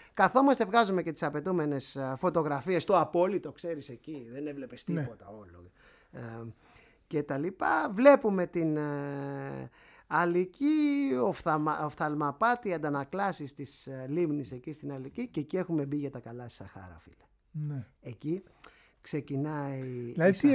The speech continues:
Speaker 2: έβλεπε-, έβλεπες εικόνες άλλες από αυτό
Speaker 1: Ναι,
Speaker 2: που,
Speaker 1: ναι,
Speaker 2: τι
Speaker 1: αντανακλάσεις και
Speaker 2: έβλεπες;
Speaker 1: τέτοια.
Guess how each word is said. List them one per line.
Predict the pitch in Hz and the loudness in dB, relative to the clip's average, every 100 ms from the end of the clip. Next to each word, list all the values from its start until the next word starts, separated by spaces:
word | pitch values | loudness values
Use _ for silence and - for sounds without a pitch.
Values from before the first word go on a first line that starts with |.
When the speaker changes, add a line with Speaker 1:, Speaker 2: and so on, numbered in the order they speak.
| 196 | 8
Speaker 2:
έβλεπε-, | 147 190 | 6 6
έβλεπες | 180 220 170 160 | 6 4 2 0
εικόνες | 139 175 175 - | 4 6 6 4
άλλες | 151 156 139 | 4 4 2
από | 135 | -2
αυτό | 156 214 | 2 4
Speaker 1:
Ναι, | 208 | 4
Speaker 2:
που, | 175 | 2
Speaker 1:
ναι, | 196 | 0
Speaker 2:
τι | 165 | -2
Speaker 1:
αντανακλάσεις | 143 139 - 254 175 135 | -2 -4 -2 4 4 4
και | |
Speaker 2:
έβλεπες; | 107 147 127 | -2 -8 -10
Speaker 1:
τέτοια. | 98 | -14